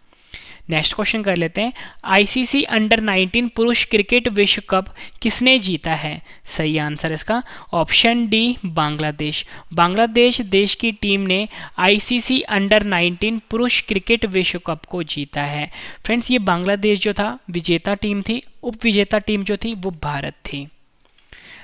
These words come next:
नेक्स्ट क्वेश्चन कर लेते हैं, आईसीसी विमेन चैंपियनशिप ट्रॉफी किसने जीती है? सही आंसर इसका ऑप्शन सी ऑस्ट्रेलिया। ऑस्ट्रेलिया ने आईसीसी विमेन चैंपियनशिप ट्रॉफी को जीता है। नेक्स्ट क्वेश्चन कर लेते हैं,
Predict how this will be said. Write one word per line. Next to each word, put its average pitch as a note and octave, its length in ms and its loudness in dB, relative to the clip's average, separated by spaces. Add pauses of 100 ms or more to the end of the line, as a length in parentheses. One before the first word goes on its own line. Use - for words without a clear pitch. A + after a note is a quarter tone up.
(160)
नेक्स्ट D#3+ 220 -2
क्वेश्चन G#3 260 -2
कर F#3+ 160 2
लेते F3 220 0
हैं, B3 100 0 (280)
आईसीसी A#3 460 0
विमेन A3 400 2
चैंपियनशिप A3+ 680 0 (140)
ट्रॉफी F#3+ 420 0 (100)
किसने A#3+ 360 2
जीती F3 360 -2
है? D3 240 -8 (360)
सही E3 320 -2
आंसर D#3 320 -4
इसका A3 300 -2 (360)
ऑप्शन A#3 460 2
सी A3+ 400 -2 (220)
ऑस्ट्रेलिया। D#3 640 -4 (400)
ऑस्ट्रेलिया A3+ 580 4
ने G#3 320 2 (140)
आईसीसी A3+ 640 0
विमेन G3+ 400 0
चैंपियनशिप G3 800 -2
ट्रॉफी E3+ 340 -4
को G3 220 -6
जीता D3+ 440 -8
है। C#3+ 320 -10 (1040)
नेक्स्ट D3 220 -4
क्वेश्चन G#3 260 -2
कर G3 140 2
लेते F#3+ 240 0
हैं, B3+ 120 -2